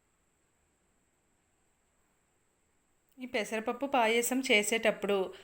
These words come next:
పెద్ద సగ్గుబియ్యం మాత్రమే తీసుకోండి. పెద్ద సగ్గుబియ్యం అయితే కొంచెం జిగురు ఎక్కువగా ఉంటుంది.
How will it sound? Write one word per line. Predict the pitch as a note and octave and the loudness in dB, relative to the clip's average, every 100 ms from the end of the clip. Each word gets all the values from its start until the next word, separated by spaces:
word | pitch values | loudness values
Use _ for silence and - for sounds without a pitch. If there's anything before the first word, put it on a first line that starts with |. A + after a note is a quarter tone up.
| - - _ _ A#3+ | -20 -20 _ _ -6
పెద్ద | G3 A3 | -6 -4
సగ్గుబియ్యం | B3 G#3+ G#3+ B3 A#3+ | -4 -4 2 2 4
మాత్రమే | B3 A3+ A3+ D4 | 2 2 2 2
తీసుకోండి. | C4+ A3 - G#3 G3+ A3+ F4+ F#4+ - _ _ _ _ _ _ _ - | 2 -2 -2 -2 2 2 2 -2 -16 _ _ _ _ _ _ _ -12
పెద్ద | G#3+ F#3+ | -12 -8
సగ్గుబియ్యం | A3 A3+ A3+ A#3 A#3 | -6 -4 -2 0 0
అయితే | G#3+ G#3 C4 | 0 0 2
కొంచెం | C4+ A3 B3+ | 2 2 0
జిగురు | A3 A3 A#3+ | 0 2 4
ఎక్కువగా | A3+ A3+ G#3+ A3+ | 4 4 4 6
ఉంటుంది. | A3 F#3+ F#3+ F3+ E3+ | 4 2 -4 -4 -6